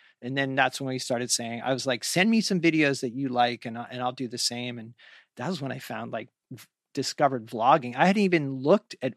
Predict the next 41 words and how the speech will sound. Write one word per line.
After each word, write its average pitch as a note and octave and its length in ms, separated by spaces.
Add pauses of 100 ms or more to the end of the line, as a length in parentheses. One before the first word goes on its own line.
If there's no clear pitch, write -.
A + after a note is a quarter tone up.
(100)
watching, C3 460
I C3 60
wasn't, D3+ 320
like, D#3+ 160
I F3+ 100
would F3+ 140
always, C#3 320
always C3+ 260
go C#3 140
and B2+ 80
watch B2 220
music, C3 520 (480)
but B2 120
then D3+ 120
I D3 100
started C3 300
seeing C3 280
that A#2 120
people C3+ 280
were, B2 160
like, A#2 280
vlogging, B2+ 440
and A#2 80
I B2 60
thought, A2 260
"Oh, D3 160
what D#3 140
if F#3 120
I E3+ 60
did C#3+ 300
something, B2+ 520
like, A2+ 320 (680)
vlog-related C3+ 1120
about A2 300
painting, B2+ 420
where B2+ 100
you B2+ 100
go C#3 280
out C3+ 240
and C3 160
you B2+ 240